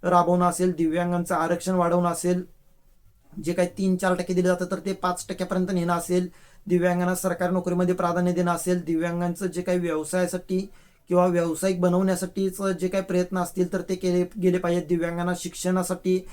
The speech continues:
प्राधान्य दिलं पाहिजे, दिव्यांगांना शिक्षणासाठी शिष्यवृत्ती देण्याची गोष्ट असेल, अशा भरपूर साऱ्या एक पंधरा सोळा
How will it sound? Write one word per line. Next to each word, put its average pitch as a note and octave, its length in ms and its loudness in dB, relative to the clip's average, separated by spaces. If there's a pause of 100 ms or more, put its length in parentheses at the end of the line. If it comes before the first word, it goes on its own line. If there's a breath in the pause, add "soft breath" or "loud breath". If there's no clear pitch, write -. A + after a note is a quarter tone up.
(260 loud breath)
प्राधान्य F3+ 380 4
दिलं F3+ 160 2
पाहिजे, F3+ 460 2
दिव्यांगांना F3 520 -2
शिक्षणासाठी F3+ 520 -4
शिष्यवृत्ती F#3 560 -4
देण्याची F3+ 540 0 (120)
गोष्ट F3+ 240 0
असेल, F3+ 320 0 (380 loud breath)
अशा E3+ 180 -4
भरपूर F#3+ 300 0
साऱ्या G#3 200 -2
एक G#3+ 140 -8
पंधरा F#3+ 220 0
सोळा G3 260 2